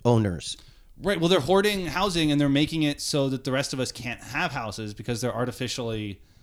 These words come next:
Speaker 2: decreasing the supply of said houses.
Speaker 1: Uh, okay, so
Speaker 2: Okay, a thousand dollars. I like that.
Speaker 1: Thousand bucks.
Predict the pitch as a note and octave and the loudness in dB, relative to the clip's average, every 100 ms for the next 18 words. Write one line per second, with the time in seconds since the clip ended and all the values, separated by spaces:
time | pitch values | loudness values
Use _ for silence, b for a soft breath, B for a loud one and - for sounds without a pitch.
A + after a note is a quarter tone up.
0 | - - A2 A#2+ C#3 C3 - A#2 A2 G#2+ | -20 -20 -10 -6 0 0 0 -2 -4 -6
1 | F#2 G#2 G2 - - D#3 C3 F2+ - C#3 | -8 -8 -8 -10 -4 -2 -2 -4 0 2
2 | G2+ - - A2 E2+ E2 - - - - | 0 -10 -8 -8 -8 -10 -12 -14 -14 -16
3 | - - - - - _ _ - - - | -16 -20 -20 -20 -20 _ _ -20 -20 -20
4 | _ - b b b b b - - - | _ -20 b b b b b -20 -20 2
5 | E3 E3 E3 D#3 - F3+ D3+ - - G3 | 6 8 8 8 6 8 6 4 6 10
6 | F#3+ G3 F#3 - - - - - F#3+ F3+ | 10 10 8 4 -8 -18 -16 -2 4 6
7 | E3 A#3 G#3 F#3 B2 G2+ D3+ C3+ - D#2+ | 6 6 6 6 4 4 6 6 2 -8
8 | - - E3+ G3 E3 - - | -12 6 8 10 10 6 0